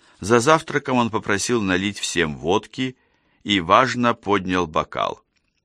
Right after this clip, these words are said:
«Я желаю произнести тост». Мы прекратили жевать и, понимающе улыбнулись,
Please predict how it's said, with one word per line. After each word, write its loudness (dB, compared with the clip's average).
«Я 4
желаю 2
произнести -2
тост». -8
Мы 2
прекратили 0
жевать 0
и, -2
понимающе -2
улыбнулись, -6